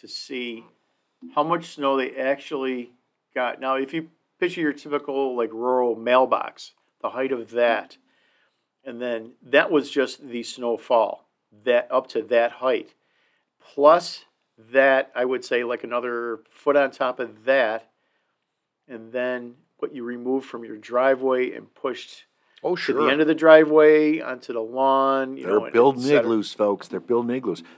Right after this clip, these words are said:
Speaker 2: But, but Cheryl, she was buried, and she was pleading on Facebook, she says, "Does anybody know a plow guy that can get down here?" And here's the funny thing. She was out there. She was digging a path, and this big payloader is going by,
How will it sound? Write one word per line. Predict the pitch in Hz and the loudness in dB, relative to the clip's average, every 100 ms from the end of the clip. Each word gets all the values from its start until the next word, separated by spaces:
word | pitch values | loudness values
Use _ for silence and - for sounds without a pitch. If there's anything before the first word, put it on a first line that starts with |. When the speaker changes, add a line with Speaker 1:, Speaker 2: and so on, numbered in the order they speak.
| - | 0
Speaker 2:
But, | 160 | 0
but | 165 147 | 2 -2
Cheryl, | - 226 285 269 95 - | 0 2 4 4 4 -4
she | - | -6
was | 220 214 | -6 -4
buried, | - 135 143 143 | 2 4 4 4
and | 117 | -6
she | 131 | -8
was | 113 | -10
pleading | _ 160 196 196 180 | _ -8 -6 -4 -4
on | 165 143 | -4 -4
Facebook, | - 175 170 127 | 0 -2 0 -8
she | 127 | -8
says, | 104 | -14
"Does | 110 - | -14 -10
anybody | 107 143 143 151 | -6 -4 -2 -2
know | 139 139 139 | -2 0 0
a | |
plow | - 107 139 | 0 6 6
guy | 131 127 117 | 6 2 -2
that | 104 | -6
can | 101 | -10
get | 92 87 | -16 -12
down | 135 220 | -6 -6
here?" | 104 76 _ _ _ _ _ | -8 -16 _ _ _ _ _
And | 113 104 | -10 -10
here's | - 208 196 | -6 -4 -2
the | 180 | -2
funny | 170 160 | -2 -2
thing. | 170 135 | -2 -4
She | - 131 | -8 -6
was | 110 - | -8 0
out | 139 156 156 | 2 2 2
there. | 165 156 | -2 -2
She | - | -4
was | 117 104 | -8 -4
digging | 135 147 143 | -4 -4 -6
a | |
path, | - 120 120 127 _ _ _ _ _ _ _ | -4 -2 -2 -4 _ _ _ _ _ _ _
and | 117 117 | -8 -4
this | 110 | -6
big | - - 175 196 - | -8 0 4 4 0
payloader | - - 214 247 151 101 82 85 | -20 -6 -4 0 2 4 2 -2
is | 78 | -6
going | - 85 82 | -8 -6 -8
by, | 73 76 69 78 | -6 -6 -6 -10